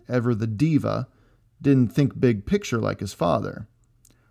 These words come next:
Earl Sweyn saw an opportunity to fill his own pockets, gain a little acclaim as a warrior, and then swing by to grab one of God's betrothed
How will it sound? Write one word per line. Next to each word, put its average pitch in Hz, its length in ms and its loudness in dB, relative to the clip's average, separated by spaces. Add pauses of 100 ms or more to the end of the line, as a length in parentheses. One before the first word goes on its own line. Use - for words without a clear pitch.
(140)
Earl 160 220 6
Sweyn 160 400 2
saw 135 220 2
an 127 40 4
opportunity 120 680 2
to 107 120 -2
fill 147 340 2
his 117 120 4
own 113 180 2
pockets, 143 840 -4
gain 123 280 0
a 120 60 0
little 113 300 -2
acclaim 123 420 0
as 107 100 -2
a 117 60 -2
warrior, 151 640 2
and 123 120 2
then 113 120 0
swing 139 400 0
by 139 220 2
to 117 60 0
grab 120 320 2
one 127 120 0
of 104 140 -4
God's 127 340 0
betrothed 127 680 2